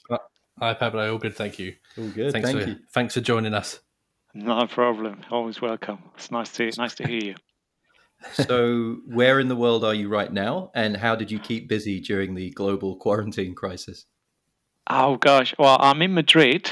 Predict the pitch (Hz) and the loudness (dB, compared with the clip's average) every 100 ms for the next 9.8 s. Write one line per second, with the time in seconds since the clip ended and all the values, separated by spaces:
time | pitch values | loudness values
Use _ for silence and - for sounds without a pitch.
0 | - 123 143 - 127 117 120 120 - - | 2 4 4 2 -2 0 0 -2 -6 0
1 | 120 113 - 110 123 120 117 117 135 156 | 0 0 -2 -2 0 0 -2 0 2 2
2 | 175 - - - - 117 120 123 120 117 | 0 -14 -16 -16 -4 0 2 0 -2 -6
3 | - 135 107 107 - 120 117 110 107 - | -4 -2 -2 -4 -4 -2 0 -2 -2 2
4 | 147 190 - - - 117 113 110 110 117 | 2 0 -12 -18 -8 -4 -2 -4 -6 -6
5 | 110 110 110 107 117 117 117 - 117 113 | -6 -6 -8 -6 -4 -4 -6 -8 -6 -6
6 | 107 107 - 120 117 110 98 110 - 110 | -8 -10 0 4 4 2 -2 -4 -6 -8
7 | 104 - 107 101 98 98 98 98 95 98 | -8 -6 -4 -2 -2 -4 -8 -12 -12 -10
8 | 104 98 104 98 98 - 113 107 101 98 | -10 -6 -8 -8 -16 -6 -2 -2 -2 -4
9 | 95 - 110 95 - 110 98 98 | -4 -10 -10 -10 -10 -8 -8 -8